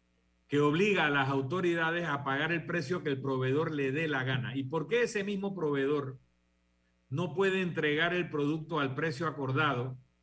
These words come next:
y sí tiene producto para entregarlo a precio inflado? Es otro de los misterios del sistema de provisión. ¿O por qué hay otro proveedor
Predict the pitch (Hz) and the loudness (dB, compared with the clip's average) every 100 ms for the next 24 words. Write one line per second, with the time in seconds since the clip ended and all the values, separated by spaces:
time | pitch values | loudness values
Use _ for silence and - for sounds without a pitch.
0 | _ 170 135 196 208 202 220 208 170 131 | _ -6 -2 -2 -2 0 2 2 2 0
1 | 151 156 196 190 135 135 - _ _ 147 | 2 4 4 2 -4 -6 -10 _ _ 0
2 | 143 143 135 143 143 156 160 160 131 156 | 2 2 2 2 2 2 2 0 0 0
3 | 165 - 156 135 165 156 165 165 - 165 | -2 0 -4 -2 -2 0 0 -2 -2 0
4 | 180 180 185 170 151 139 131 127 196 156 | 0 0 0 0 0 -2 -4 -2 0 2
5 | 143 156 _ _ _ 123 139 131 131 156 | 0 -2 _ _ _ -4 -2 0 -2 0
6 | 170 170 147 131 131 127 123 160 156 - | 0 0 0 0 0 2 0 0 -2 -6
7 | - - 165 - 160 143 196 196 196 - | -12 -2 -2 2 0 2 4 4 4 0
8 | 214 233 208 196 165 156 147 147 160 156 | 4 4 4 0 2 2 2 2 2 -2